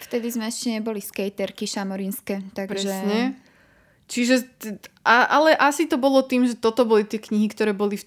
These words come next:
Speaker 2: tej dobe populárne a
Speaker 1: Tak.
Speaker 2: moderné a hlavne dostupné v našich knihkupectvách, že vtedy ešte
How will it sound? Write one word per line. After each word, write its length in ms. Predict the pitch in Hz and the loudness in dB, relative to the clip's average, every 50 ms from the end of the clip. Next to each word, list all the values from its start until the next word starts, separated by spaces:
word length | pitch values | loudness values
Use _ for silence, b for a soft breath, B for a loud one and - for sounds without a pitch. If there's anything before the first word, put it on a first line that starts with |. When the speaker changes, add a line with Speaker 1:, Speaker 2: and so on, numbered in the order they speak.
| _ _ _ | _ _ _
Speaker 2:
tej 220 | - 202 202 190 | -2 0 0 2
dobe 240 | 202 196 196 202 185 | 2 2 2 0 -2
populárne 720 | 196 - 196 185 190 - 214 208 196 190 196 202 202 202 | -2 -4 -4 -4 -4 -2 0 2 2 2 2 2 0 0
a 80 | 196 190 | 0 0
Speaker 1:
Tak. 80 | 190 | 2
Speaker 2:
moderné 400 | 196 208 202 202 196 208 208 202 | 2 2 2 2 0 2 0 0
a 100 | - - | 0 -2
hlavne 380 | 196 190 208 208 208 220 220 202 | -2 0 2 2 2 4 2 2
dostupné 640 | 185 190 202 - - - 233 - - 214 196 196 202 | 2 0 0 -2 -4 -6 -6 -4 -4 -4 -2 -2 0
v 80 | 202 202 | -2 -2
našich 380 | 196 190 196 - 233 202 - | -2 -4 -4 -4 -6 -8 -6
knihkupectvách, 880 | - - 196 190 185 - 220 185 - 190 190 - - - 208 214 214 226 | -6 -6 -6 -6 -6 -8 -8 -6 -6 -6 -6 -8 -8 -4 -2 -2 -2 -2
že 220 | 220 202 196 196 190 | -4 -6 -6 -8 -10
vtedy 400 | - - - 190 190 202 202 202 | -10 -8 -6 -6 -4 -2 -2 -2
ešte 320 | 196 - - - 202 185 | -4 -4 -8 -10 -10 -10